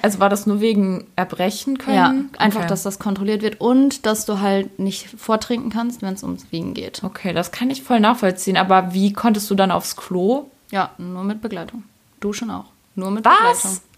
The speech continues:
Speaker 1: Da guckt dir jemand beim Duschen zu?
Speaker 2: Ja.
Speaker 1: Was?
Speaker 2: Ja.
Speaker 1: Oh Gott. Und, und wie, wie, wie kann man sich das dann vorstellen, dass du, ähm, dann irgendwie auf den Flur gehen musst, hier, ich will jetzt duschen, kann mal jemand kommen? Oder wie war
Speaker 2: Ja.
Speaker 1: das?
Speaker 2: Auch wenn ich auf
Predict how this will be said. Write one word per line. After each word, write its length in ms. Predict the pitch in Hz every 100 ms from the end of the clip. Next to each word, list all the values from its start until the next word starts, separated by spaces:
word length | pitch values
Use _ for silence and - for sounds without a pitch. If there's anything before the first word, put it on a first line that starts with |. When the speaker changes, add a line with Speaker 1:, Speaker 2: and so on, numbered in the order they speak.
| -
Speaker 1:
Da 80 | 220
guckt 240 | - -
dir 60 | 285
jemand 240 | 277 247
beim 140 | 196 196
Duschen 380 | 269 370 - -
zu? 180 | - 415 523 - _ _ _ -
Speaker 2:
Ja. 140 | 247 247 _ _ _ _ _ _ _ _
Speaker 1:
Was? 380 | 220 - - - _ -
Speaker 2:
Ja. 160 | 240 - _ _ -
Speaker 1:
Oh 40 | -
Gott. 400 | - - - - - - -
Und, 320 | 202 202 -
und 180 | 190 185
wie, 100 | 175 175
wie, 200 | 190 170
wie 60 | 165
kann 260 | - 208
man 160 | 208 190
sich 100 | 190
das 180 | 180 -
dann 160 | 170
vorstellen, 540 | 165 185 240 - 226 208
dass 180 | 190
du, 260 | - 180 175
ähm, 280 | 170 175 175 165 - -
dann 300 | 180 180 165 - _ _ _
irgendwie 400 | - 196 208 202
auf 140 | 165 175
den 80 | 170
Flur 300 | - 214 247
gehen 180 | 233 233
musst, 220 | 240 240
hier, 220 | 240 233
ich 160 | 214 196
will 100 | 190
jetzt 280 | 180 - -
duschen, 380 | 214 285 - 247
kann 200 | 233 220
mal 100 | 196
jemand 260 | 190 180
kommen? 380 | 170 185 254 330
Oder 220 | 247 208
wie 120 | 170
war 120 | 156 156
Speaker 2:
Ja. 60 |
Speaker 1:
das? 200 | 160 - _ _ _ _ -
Speaker 2:
Auch 200 | 208 208
wenn 140 | 208
ich 140 | 202
auf 240 | 185 190